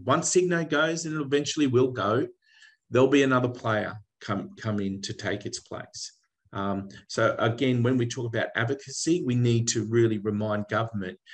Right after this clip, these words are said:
that there needs to be investment right along the, you know, the, the platform to be able to eradicate, you know,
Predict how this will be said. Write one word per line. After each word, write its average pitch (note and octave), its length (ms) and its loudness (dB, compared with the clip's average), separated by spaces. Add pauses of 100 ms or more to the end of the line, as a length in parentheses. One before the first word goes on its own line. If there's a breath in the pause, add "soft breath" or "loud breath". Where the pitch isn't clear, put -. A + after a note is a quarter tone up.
(260 loud breath)
that G#2+ 320 0 (200)
there A2 120 4
needs A#2 320 2
to A2+ 60 -8
be G#2 120 -2
investment G2 720 -2
right G#2+ 200 2
along G2+ 460 -4 (520)
the, B2 320 -4
you B2 160 0
know, G2+ 180 2
the, G2 420 -2
the G#2 120 0
platform A2 880 -2 (360 loud breath)
to G#2 340 2
be A2 240 0
able G#2 280 2
to G#2 200 -2
eradicate, G#2 640 -2 (440)
you A2 100 -4
know, F#2 160 -2